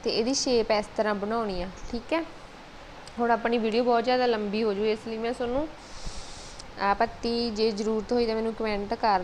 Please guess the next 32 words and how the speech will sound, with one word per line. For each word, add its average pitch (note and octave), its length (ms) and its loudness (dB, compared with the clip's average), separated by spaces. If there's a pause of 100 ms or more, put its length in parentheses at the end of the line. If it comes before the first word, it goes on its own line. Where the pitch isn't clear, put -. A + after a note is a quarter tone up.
ਦਿਓ, C4 180 0 (320)
ਮੈਂ A#3 120 -2 (200)
ਦੱਸ F#3 340 0
ਵੀ A3+ 140 -2
ਦੇਵਾਂਗੀ। A3+ 400 -2
ਨਹੀਂ, A#3 220 0
ਇਸ A3+ 100 -2 (120)
ਤਰ੍ਹਾਂ G3+ 160 0
ਦੇਖੋ, F#3 320 -4 (220)
ਜੇ A3 100 0
ਤੁਸੀਂ A3 240 -2
ਬਣਾ G3+ 320 0
ਸਕਦੇ G#3 420 -2
ਹੋ, C#4 80 -4 (2000)
ਇਸ G#3 240 -6
ਤਰ੍ਹਾਂ G#3 180 2
ਪਹਿਲਾਂ G#3 220 2
ਇੱਕ A#3 220 -4
ਸਾਈਡ A3+ 280 4
ਕੰਪਲੀਟ A#3+ 480 -2
ਕਰਨੀ B3+ 360 4
ਹੈ B3+ 40 2
ਇਹਦੀ, C4+ 140 0
ਇਹਦੇ G#3+ 360 -2
ਵਾਂਗੂ B3 300 0
ਹੀ, E4 80 -2 (680)
ਫਿਰ A3+ 120 2
ਇਹਦੀ A3 180 0
ਤੁਸੀਂ B3 300 -2
ਦੂਸਰੀ G#3 380 0
ਸਾਈਡ F#3+ 300 0
ਇਸ F#3 140 -2